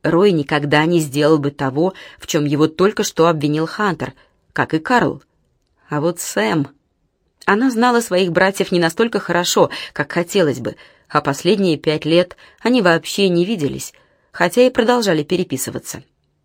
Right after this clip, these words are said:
Тем не менее, она была уверена, что ни один из них не стал бы стрелять из засады.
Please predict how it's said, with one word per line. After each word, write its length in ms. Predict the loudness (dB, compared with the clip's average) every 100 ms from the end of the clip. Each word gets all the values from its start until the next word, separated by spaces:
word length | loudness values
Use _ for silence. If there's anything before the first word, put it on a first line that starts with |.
| _ _ _
Тем 240 | 0 2 4
не 100 | 2
менее, 460 | 2 2 2 0 -4 -20 -20 _ _ 0
она 180 | 2
была 180 | 4 2 0
уверена, 640 | -2 2 4 4 -2 -8
что 220 | -8 0
ни 140 | 0 2
один 280 | 0 0 0
из 140 | 0
них 260 | -2 -2 -2
не 120 | -4
стал 340 | -2 2 2
бы 100 | 2
стрелять 500 | -2 2 2 0 -2
из 140 | -4 -2
засады. 540 | -6 -6 -10 -14